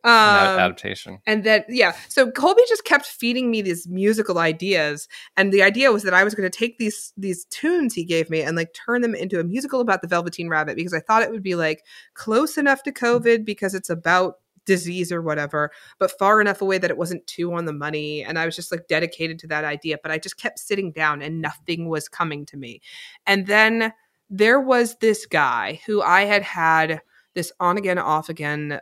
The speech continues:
Speaker 2: like, romantic entanglement with, who, um, who just very, very suddenly in the midst of covid fell in love. And I was not ready for him to be falling in love with somebody.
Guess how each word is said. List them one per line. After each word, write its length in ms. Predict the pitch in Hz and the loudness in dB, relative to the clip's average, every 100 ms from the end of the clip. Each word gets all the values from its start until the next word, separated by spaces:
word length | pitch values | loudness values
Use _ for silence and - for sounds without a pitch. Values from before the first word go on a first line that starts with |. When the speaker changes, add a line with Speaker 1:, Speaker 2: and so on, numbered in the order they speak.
| _ | _
Speaker 2:
like, 320 | 156 139 - - _ _ _ _ _ _ | -6 -6 -6 -20 _ _ _ _ _ _
romantic 480 | - 175 160 156 185 | -6 -2 0 -2 -4
entanglement 880 | 160 165 165 160 156 147 147 143 - _ | -8 -10 -6 -6 -4 -6 -6 -8 -10 _
with, 240 | - 147 135 156 | -8 -8 -6 -10
who, 440 | 190 175 160 156 151 _ | -6 -4 -4 -4 -6 _
um, 540 | 160 160 156 151 156 165 _ _ _ _ _ _ _ _ _ _ _ _ _ _ - | -2 0 0 -2 -10 -16 _ _ _ _ _ _ _ _ _ _ _ _ _ _ -10
who 160 | 226 240 | -6 -4
just 260 | 233 226 | -4 -6
very, 460 | 214 202 240 262 262 | -8 2 4 4 2
very 280 | 226 214 214 | 2 2 0
suddenly 460 | - 185 180 175 | -2 -4 -4 -4
in 80 | 165 | -4
the 60 | 160 | -4
midst 320 | 160 156 - | -4 -6 -8
of 80 | 165 | -10
covid 340 | - 151 143 | -6 -8 -8
fell 220 | - 135 131 | -6 -6 -6
in 160 | 135 | -10
love. 380 | 131 151 - - - | -10 -14 -16 -18 -8
And 100 | 196 | -2
I 80 | 214 | -2
was 260 | 240 226 | 0 0
not 300 | 214 208 208 | 2 4 2
ready 240 | 165 143 156 | 0 -4 -6
for 140 | 160 | -8
him 180 | 147 147 | -10 -10
to 100 | 147 | -10
be 120 | 151 | -14
falling 360 | 135 131 131 143 | -10 -10 -10 -12
in 120 | 143 | -10
love 160 | 139 139 | -10 -10
with 80 | |
somebody. 460 | 139 147 143 139 139 | -12 -12 -12 -14 -14